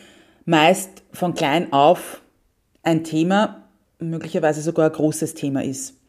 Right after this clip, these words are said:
In den Wechseljahren, die ja mit körperlichen Veränderungen einhergehen,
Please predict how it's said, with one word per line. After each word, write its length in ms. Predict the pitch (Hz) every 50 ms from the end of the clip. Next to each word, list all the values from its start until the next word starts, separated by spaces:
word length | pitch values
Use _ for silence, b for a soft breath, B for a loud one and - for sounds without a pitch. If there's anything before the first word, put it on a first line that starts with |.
| b b b b b b b b b b
In 140 | - 175 165
den 340 | 165 170 170 170 170 - -
Wechseljahren, 840 | 175 175 180 - - 226 208 190 180 190 202 214 220 220 208 - - - - -
die 140 | 214 214 214
ja 160 | 214 202 196
mit 360 | 190 185 180 175 - - - - _ _ _ _ _ _ _ _ _ _ _ _ _ -
körperlichen 480 | - 160 160 185 170 165 160 165 165
Veränderungen 760 | - - - - 170 180 190 185 185 190 190 185 185 - -
einhergehen, 800 | - 170 143 135 147 143 156 170 165 202 202 208 214 214 208